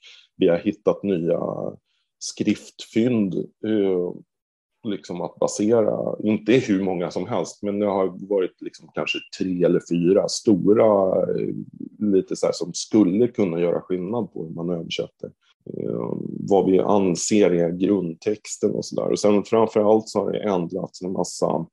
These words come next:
principer, både för hur, hur vi avgör om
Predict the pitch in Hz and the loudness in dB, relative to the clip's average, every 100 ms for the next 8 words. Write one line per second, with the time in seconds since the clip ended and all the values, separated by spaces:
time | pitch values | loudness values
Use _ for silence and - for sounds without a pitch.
0 | _ _ _ - 113 101 104 120 127 110 | _ _ _ -2 2 2 2 4 4 2
1 | - 78 85 98 98 117 101 92 87 - | 0 0 4 4 4 0 0 0 -2 -4
2 | 98 - - _ _ _ - 127 123 117 | -6 -6 -18 _ _ _ -6 0 2 2
3 | 98 104 101 104 90 87 101 110 90 - | 2 0 2 2 0 -2 0 2 0 -2
4 | - 98 90 | -6 -8 -8